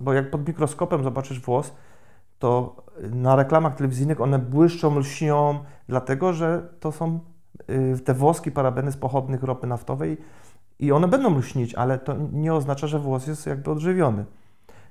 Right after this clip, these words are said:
I dlatego pierwsza część jest zawsze, to jest powiązane ze sobą. Ozon oczyszcza włos, a maska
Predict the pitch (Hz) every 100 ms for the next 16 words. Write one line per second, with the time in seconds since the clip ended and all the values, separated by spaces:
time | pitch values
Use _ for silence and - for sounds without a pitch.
0 | - 143 139 147 143 160 - 139 139 139
1 | 131 131 127 123 135 143 143 143 143 135
2 | 123 113 110 113 110 - - - - -
3 | 151 151 131 120 - - 127 123 170 202
4 | - - 127 147 160 - 147 131